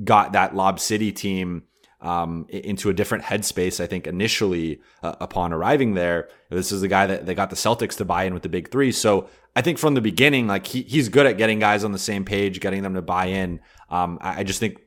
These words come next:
uh, you know, that only lasts a, a season or two based on his track record. So I, I'm, you know, longer term, I, I don't really know h-, how good of a fit he's gonna be, but I think over the next couple of years,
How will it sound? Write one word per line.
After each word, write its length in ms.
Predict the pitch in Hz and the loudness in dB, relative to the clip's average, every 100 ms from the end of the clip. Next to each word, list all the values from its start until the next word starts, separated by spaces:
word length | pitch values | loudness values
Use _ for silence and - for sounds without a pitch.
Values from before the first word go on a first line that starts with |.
| - | -8
uh, 80 | 104 | -4
you 300 | 110 - 101 | -4 -4 -4
know, 80 | 87 | -2
that 220 | 104 - | -2 -2
only 240 | 113 110 | -2 -2
lasts 600 | 98 98 92 92 - - _ _ _ _ 101 | 2 4 4 2 -2 -6 _ _ _ _ -8
a, 120 | 98 | -8
a 60 | 95 | -4
season 400 | - 120 107 98 | -2 -2 -2 -2
or 80 | 90 | -4
two 420 | - 87 85 78 - 85 | -2 -2 -2 -6 -14 -6
based 240 | 95 92 | -4 -2
on 100 | 92 | -4
his 80 | 85 | -4
track 300 | - 127 - | 0 0 2
record. 340 | 92 82 78 | -2 -4 -6
So 320 | - 101 90 - - - - | -2 0 0 -2 -4 -4 -8
I, 140 | 98 98 | -2 0
I'm, 260 | 107 92 - | 0 -2 -6
you 100 | 110 | -4
know, 240 | 98 90 - _ | -2 -4 -8 _
longer 400 | 120 123 156 165 | 0 4 6 4
term, 320 | - 147 135 | 4 4 4
I, 140 | 120 98 | 2 0
I 80 | 107 | 2
don't 220 | 110 113 | 2 2
really 220 | 110 113 104 | 0 0 2
know 560 | 104 107 107 107 98 92 | 4 6 4 2 -4 -12
h-, 80 | 101 | -8
how 120 | 107 101 | -4 -2
good 140 | 104 | -2
of 80 | 98 | -4
a 40 | |
fit 160 | - 107 | -4 -4
he's 140 | 107 | -2
gonna 160 | 113 107 | 0 0
be, 120 | 113 | 2
but 120 | 104 | 0
I 140 | 92 - | 0 -2
think 160 | 165 | 4
over 120 | 160 | 4
the 100 | 120 | 4
next 220 | 120 117 - | 2 0 -2
couple 200 | 104 98 | -2 -2
of 60 | |
years, 480 | 95 110 90 82 | 2 2 2 -4